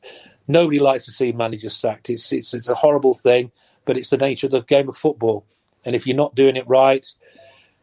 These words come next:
you know, you'll get somebody else in. And the own-, the, the disappointing thing for me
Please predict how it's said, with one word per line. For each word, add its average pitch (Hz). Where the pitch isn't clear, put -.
you 135
know, 135
you'll 135
get 139
somebody 127
else 151
in. 117
And 113
the 123
own-, 139
the, 151
the 160
disappointing 175
thing 151
for 147
me 131